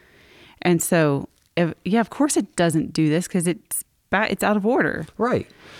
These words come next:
Speaker 1: So you, you start watching the movie, you start watching it at the very end
Speaker 2: Mm-hmm.
Speaker 1: of the story. And then y-, we don't understand what's going on until the very, very end when we see what started the whole thing.
Speaker 2: Yeah,
Speaker 1: The
Speaker 2: yeah.
Speaker 1: catalyst for the whole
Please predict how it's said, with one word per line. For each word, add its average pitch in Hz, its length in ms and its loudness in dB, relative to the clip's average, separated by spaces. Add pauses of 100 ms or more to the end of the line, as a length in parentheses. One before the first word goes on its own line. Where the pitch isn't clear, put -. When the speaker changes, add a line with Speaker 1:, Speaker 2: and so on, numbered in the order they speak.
(180)
Speaker 1:
So - 160 0
you, 185 360 4
you 185 240 0
start 214 400 0
watching 180 400 0
the 165 60 2
movie, 147 400 0 (220)
you 160 100 -4
start 175 260 -2
watching 170 300 0
it 147 100 0
at 151 80 -4
the 160 80 -4
very 143 260 -2
end 143 480 -2
Speaker 2:
Mm-hmm. 104 320 -6
Speaker 1:
of 135 180 -2
the 143 60 -6
story. - 680 -6 (640)
And 170 180 2
then 165 320 2 (380)
y-, - 200 -10 (140)
we 170 220 2
don't 190 200 4
understand 165 460 0
what's 147 140 -2
going 147 240 0
on 160 340 2
until 160 280 -6
the 160 120 -6
very, 160 320 -4
very 151 380 -2
end 160 560 0
when 165 200 0
we 160 120 2
see 151 460 -2
what - 300 -6
started 147 840 -4
the - 160 -10
whole - 280 -10
thing. - 320 -10
Speaker 2:
Yeah, 135 300 -2
Speaker 1:
The 113 140 0
Speaker 2:
yeah. 113 40 -2
Speaker 1:
catalyst 143 480 -2
for - 140 -10
the 160 100 -8
whole 139 280 -4